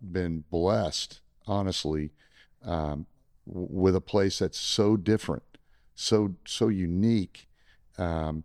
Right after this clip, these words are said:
with people that care, passionate people that care. And I think it's instructive to, to, to mention that, you know, in Ward Two,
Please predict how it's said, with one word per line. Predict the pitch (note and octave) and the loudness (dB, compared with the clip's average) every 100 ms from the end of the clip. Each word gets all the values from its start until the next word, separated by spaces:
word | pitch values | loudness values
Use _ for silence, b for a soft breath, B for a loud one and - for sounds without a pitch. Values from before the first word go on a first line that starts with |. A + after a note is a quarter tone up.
| _ _ | _ _
with | - G#2 - | 4 4 4
people | E3 A2 | 2 4
that | F2+ E2 | 2 0
care, | - A2+ A2 F#2 | -2 0 2 0
passionate | D#2+ A#2 B2 - F2+ - | -2 0 0 0 -4 -2
people | F2+ - E2+ | -4 -2 -2
that | E2+ - | -2 -2
care. | F#2+ E2+ | 0 2
And | E2+ G2 | 2 0
I | |
think | F#2+ C3+ | 0 -2
it's | A#2+ - | -2 -2
instructive | F2+ - A2+ G2+ G2 F2+ - | -4 0 2 2 0 -2 0
to, | F#2+ F2 b b b b _ | 0 0 b b b b _
to, | - F#2 E2+ | 0 2 0
to | - | -2
mention | F2+ G2 G#2 - F2 E2+ | 0 2 2 0 0 0
that, | F2 - | -2 -2
you | |
know, | F2 E2 E2 | -2 0 0
in | E2+ | 2
Ward | F2 F2+ E2 | 4 4 2
Two, | - G2 F#2 | -2 0 0